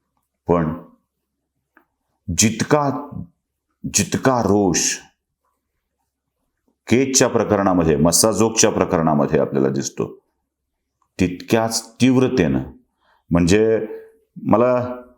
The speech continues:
त्या आंदोलकांनाही प्रश्न विचारायचे आहेत, जे घनसावंगी तालुक्यातून जवळपास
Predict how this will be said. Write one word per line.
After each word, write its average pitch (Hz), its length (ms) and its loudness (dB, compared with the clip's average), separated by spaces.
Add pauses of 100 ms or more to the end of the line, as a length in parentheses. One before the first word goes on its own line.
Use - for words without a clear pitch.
(380)
त्या 135 120 4
आंदोलकांनाही 160 800 2
प्रश्न 131 260 0
विचारायचे 90 600 2
आहेत, 69 140 -4 (180)
जे 101 460 0 (280)
घनसावंगी 139 800 2 (100)
तालुक्यातून 92 840 0 (720)
जवळपास 127 1080 2